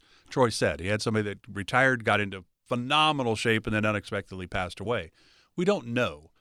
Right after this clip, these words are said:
And I will say this, though: typically the better shape you're in, the more likely is you will need some form of long-term care.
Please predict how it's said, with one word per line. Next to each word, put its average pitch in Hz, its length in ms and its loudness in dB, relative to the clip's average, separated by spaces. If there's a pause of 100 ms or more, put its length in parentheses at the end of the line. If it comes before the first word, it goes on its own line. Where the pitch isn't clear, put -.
(180)
And 143 140 2
I - 20 8
will 233 140 4
say 185 180 2
this, 180 200 2
though: 127 120 2
typically 208 440 4
the 110 100 0
better 165 300 4
shape 160 340 0
you're 113 180 2
in, 123 320 0
the 107 80 -4
more 151 460 2
likely 123 480 0
is 113 200 -2
you 127 160 -2
will 143 240 4
need 131 280 0
some 135 240 -6
form 117 260 -4
of 117 100 -4
long-term 98 460 -6
care. 165 360 -8